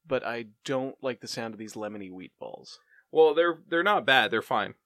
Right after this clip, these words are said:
Speaker 1: Yeah, but they're the only thing you can eat during the day. Christmas is about snacking compulsively.
Speaker 2: Okay, well, Orthodox Christmas is about, uh, uh, what is that?
Speaker 1: Self-control?
Speaker 2: Depriving of, depriving yourself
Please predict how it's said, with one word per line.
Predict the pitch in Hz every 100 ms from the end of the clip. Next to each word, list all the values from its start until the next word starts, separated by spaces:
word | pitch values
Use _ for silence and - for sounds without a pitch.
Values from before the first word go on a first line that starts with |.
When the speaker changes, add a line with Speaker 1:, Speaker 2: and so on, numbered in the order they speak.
| _ _
Speaker 1:
Yeah, | 160 147
but | 120
they're | 127
the | 123
only | 120 131
thing | 131 135
you | 117
can | -
eat | 113 120
during | 120
the | 117
day. | 113 127
Christmas | - 165 208
is | 151
about | 131 120
snacking | - 120 123 - - _ _ -
compulsively. | 117 120 117 110 - 98 - _ _ -
Speaker 2:
Okay, |
well, | 117 107
Orthodox | 120 165 156 117 -
Christmas | - 117 120 110
is | 123
about, | 113 107 101 - - _ _ -
uh, | 104 98 95 98 95 - - -
uh, | 90 98 95
what | 87 92 123
is | 123
that? | 110 92 - -
Speaker 1:
Self-control? | - - 113 - 151
Speaker 2:
Depriving | 143 123 160 156
of, | 156 147 - -
depriving | 151 - - 143 156 170
yourself | 165 - 175 165 -